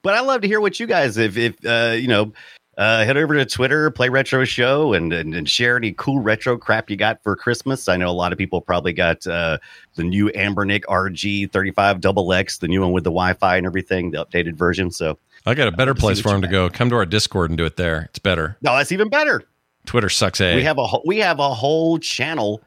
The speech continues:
Speaker 1: a sub channel under Play Retro that is just for the Anbernic stuff because
Speaker 2: Yeah.
Speaker 1: we had so many pe-, people pick 'em up. Mm-hmm.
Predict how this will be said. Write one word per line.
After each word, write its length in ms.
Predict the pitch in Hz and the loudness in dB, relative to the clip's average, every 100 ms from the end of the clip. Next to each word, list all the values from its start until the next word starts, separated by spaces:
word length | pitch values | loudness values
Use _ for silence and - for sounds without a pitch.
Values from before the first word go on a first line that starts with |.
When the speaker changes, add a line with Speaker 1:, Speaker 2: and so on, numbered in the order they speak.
| _ _ _ _ - | _ _ _ _ -2
Speaker 1:
a 120 | 107 | -2
sub 380 | - - 143 135 | -2 -2 -2 -2
channel 320 | - 90 87 | -4 -2 -2
under 160 | 101 98 | 0 -2
Play 220 | - 104 | 0 0
Retro 440 | 95 120 - 76 | 2 0 0 -4
that 200 | 69 85 | -2 -2
is 140 | 85 69 | -2 -6
just 300 | 71 113 - | -2 -2 0
for 100 | 104 | -2
the 80 | 104 | -2
Anbernic 400 | 110 113 76 - | -2 -2 -4 -8
stuff 300 | - 67 - | -12 -12 -10
because 180 | - 71 | -2 -2
Speaker 2:
Yeah. 40 | |
Speaker 1:
we 60 | 85 | 2
had 160 | 101 90 | 0 0
so 120 | 107 | -2
many 120 | 98 | 0
pe-, 160 | 101 104 | -2 -2
people 220 | - 113 | -4 -10
pick 120 | - | -8
'em 100 | 107 | -6
up. 140 | 127 135 - | -8 -10 -12
Mm-hmm. 260 | 85 104 | -10 -10